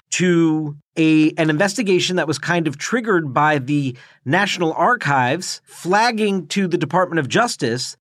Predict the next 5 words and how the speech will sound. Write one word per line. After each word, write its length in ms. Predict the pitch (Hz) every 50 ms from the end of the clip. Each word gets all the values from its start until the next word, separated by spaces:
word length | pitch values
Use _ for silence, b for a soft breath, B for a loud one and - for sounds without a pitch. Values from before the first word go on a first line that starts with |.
| -
that 240 | 127 175 180 180 180
some 600 | - - - - - - 202 240 277 285 302 311 294 269 -
of 380 | - 190 185 185 180 156 147 - -
the 280 | 170 131 185 180 175 160
returned 800 | 139 160 139 135 - - - 214 226 233 226 226 226 196 180